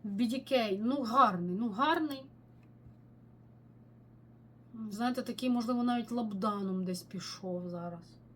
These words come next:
Окрім ось цього геліотропа, ось, окрім ось цих боба-,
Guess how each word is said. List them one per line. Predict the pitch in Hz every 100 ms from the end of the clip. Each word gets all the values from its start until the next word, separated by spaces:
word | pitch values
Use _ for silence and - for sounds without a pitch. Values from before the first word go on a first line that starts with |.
| - - - - - - - - - - - -
Окрім | 202 247 233
ось | 214 -
цього | 220
геліотропа, | 190 208 202 - 233 247 247 208
ось, | 196 -
окрім | 226 - 220 208
ось | 190
цих | 214
боба-, | 185 196 190 196